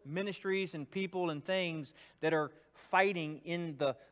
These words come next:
the, the grassroots level of giving life and keeping children alive. We should do that. But now the, the danger is to polarize.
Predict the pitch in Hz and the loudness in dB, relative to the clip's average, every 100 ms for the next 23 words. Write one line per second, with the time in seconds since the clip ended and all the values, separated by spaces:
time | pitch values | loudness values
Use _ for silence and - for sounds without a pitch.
0 | _ 139 - 127 127 165 185 - 180 - | _ -6 -4 -4 4 6 4 2 0 0
1 | 170 170 151 147 143 131 127 139 170 160 | 2 4 4 0 0 -2 0 0 2 0
2 | 139 147 175 160 143 - 139 - - 196 | 2 6 6 6 0 -4 -4 -4 -6 -4
3 | 175 143 135 131 - 170 151 147 139 139 | -2 -4 -6 -10 -4 -2 0 -2 -2 2
4 | 170 139 135 151 - 160 143 190 214 127 | 2 2 -2 -6 -4 -6 -2 -4 0 -2
5 | 110 - - _ _ _ _ _ _ _ | -2 -8 -20 _ _ _ _ _ _ _
6 | _ _ 143 151 151 139 139 120 135 123 | _ _ 0 4 4 4 -4 -4 -6 0
7 | 143 165 208 185 139 120 123 127 - _ | 0 0 0 0 2 0 -2 -8 -16 _
8 | _ _ - 156 - 185 190 175 143 123 | _ _ -6 -6 0 4 4 6 6 6
9 | 123 131 | 2 -2